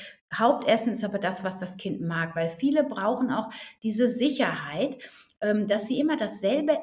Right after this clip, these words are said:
essen und das gibt ihnen eben diese Sicherheit und dann trauen die sich aber auch aus dieser Sicherheit heraus mal etwas Neues zu probieren, wenn man das so ganz undramatisch dahinstellt und nur ganz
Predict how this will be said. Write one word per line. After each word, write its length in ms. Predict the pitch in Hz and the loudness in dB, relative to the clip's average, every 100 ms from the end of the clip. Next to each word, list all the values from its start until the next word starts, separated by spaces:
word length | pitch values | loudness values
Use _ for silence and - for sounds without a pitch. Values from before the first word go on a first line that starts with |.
| - | -2
essen 380 | 202 233 - 392 | -4 -4 -6 -4
und 140 | 262 254 | 0 0
das 240 | 254 - | 0 -2
gibt 260 | - - - | -6 -6 -4
ihnen 200 | 196 165 | -4 -4
eben 200 | 180 185 | -4 -4
diese 260 | 196 190 | -4 -4
Sicherheit 600 | 185 214 - 214 220 285 262 | -4 -4 -6 -4 -2 -4 -2
und 280 | 233 - - | -4 -4 -4
dann 260 | 202 262 | 0 2
trauen 420 | 285 - 208 247 269 | 2 0 0 4 4
die 100 | 254 | 2
sich 240 | 240 - | 0 -2
aber 280 | 196 185 - | -4 -2 -2
auch 140 | 262 | 0
aus 220 | 214 214 | 0 -2
dieser 280 | - 247 202 | -2 0 -2
Sicherheit 560 | 196 262 285 233 226 220 | -2 -4 -6 -4 -6 -6
heraus 400 | 214 214 214 - | -6 -4 -4 -6
mal 220 | 202 190 | -6 -6
etwas 320 | 190 196 190 | -8 -10 -8
Neues 380 | 190 185 208 208 | -8 -6 -8 -10
zu 120 | - | -16
probieren, 580 | - - - 170 151 147 - - - | -14 -12 -8 -2 -2 -2 -6 -16 -8
wenn 140 | 190 | -2
man 160 | 214 214 | -2 0
das 200 | 202 202 | 0 0
so 140 | 208 | -2
ganz 260 | 190 220 233 | 0 2 0
undramatisch 800 | 226 220 220 175 160 139 170 - | 0 -2 -2 -4 -4 -6 -8 -10
dahinstellt 760 | 160 156 214 220 - 196 175 175 | -10 -8 -6 -4 -2 0 0 -2
und 240 | 175 - | -10 -10
nur 180 | 190 190 | -8 -4
ganz 340 | 170 180 - | -2 -2 -6